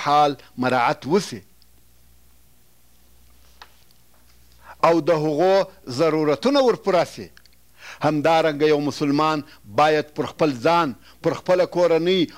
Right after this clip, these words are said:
او پر هغو کسانو چې د ده تر لاس لاندې دي، د خرڅ او مصرف پراخي جوړه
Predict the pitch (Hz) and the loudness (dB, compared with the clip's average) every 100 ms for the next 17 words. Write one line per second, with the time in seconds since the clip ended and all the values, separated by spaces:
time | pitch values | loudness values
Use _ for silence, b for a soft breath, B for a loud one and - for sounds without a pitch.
0 | B 165 - 175 170 262 220 208 - 185 | B 0 0 -2 0 0 0 -2 -2 -2
1 | 185 180 - 160 160 185 185 175 156 175 | 0 -2 -4 0 0 0 -2 -2 0 2
2 | 185 - 151 196 240 254 254 262 b b | 0 0 -2 0 0 -2 -2 -2 b b
3 | b 107 123 - 147 143 - - b b | b -4 -4 -2 -4 -4 -6 -20 b b
4 | 135 123 120 - 135 139 - b b 135 | 0 0 -2 -2 -2 -2 -8 b b -2
5 | 120 110 147 117 123 202 | -2 -2 -4 -4 0 0